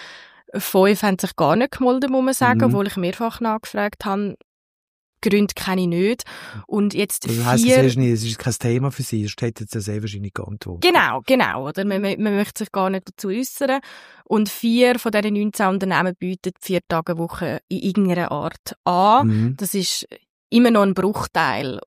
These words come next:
Speaker 1: Und auch bei diesen Firmen ist es dann ein Bruchteil von der Belegschaft, die von dem profitiert.
Speaker 2: Mhm.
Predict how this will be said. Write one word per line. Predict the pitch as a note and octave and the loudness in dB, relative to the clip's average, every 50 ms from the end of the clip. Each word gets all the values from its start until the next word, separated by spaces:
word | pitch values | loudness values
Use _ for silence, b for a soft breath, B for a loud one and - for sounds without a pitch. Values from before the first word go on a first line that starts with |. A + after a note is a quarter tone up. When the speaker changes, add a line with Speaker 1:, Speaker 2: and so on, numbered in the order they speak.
| _ | _
Speaker 1:
Und | - F3 E3 E3 E3 D#3+ E3 D#3+ - | -6 -4 -4 -2 -4 -4 -4 -4 0
auch | - F3 F3+ F3+ | 2 2 2 2
bei | - G3 | 0 0
diesen | F3+ - E3+ F3+ G#3 A3 - | 0 2 2 4 4 2 2
Firmen | - A3 G3 G3 F#3+ G3 F#3+ F#3+ F3+ D3+ | 2 0 2 2 2 2 2 2 0 -2
ist | - G3 F3+ F3 | -2 -4 -4 -2
es | F#3 F3+ | -4 -2
dann | - F#3+ F3+ F3+ F3 F3 - _ _ _ _ _ _ | -2 -2 -2 -2 -2 -4 -6 _ _ _ _ _ _
ein | G3+ F3+ - | 0 2 4
Bruchteil | G3+ G3 A3+ - - - - F#3+ F3 D#3+ D3 D#3 D#3+ | 6 4 4 4 2 0 2 2 2 2 2 0 -2
von | - F#3 E3+ | -2 -2 -2
der | E3 | -2
Belegschaft, | E3 F3 E3 E3+ E3+ - - - E3 D#3 - - E3+ | -2 -2 0 0 -2 -2 -2 -4 -4 -4 -4 -4 -4
die | F3 | -2
von | E3 E3+ E3+ | -2 -2 -2
dem | - D3+ D#3 D3+ | -2 -4 -4 -4
profitiert. | - - D#3 D#3 - - - - - - - - - _ - - _ _ _ | -6 -8 -10 -10 -10 -14 -16 -14 -14 -14 -14 -14 -18 _ -20 -20 _ _ _
Speaker 2:
Mhm. | - G2+ F#2+ G2 G#2 A#2+ B2+ | -8 -4 0 0 0 0 0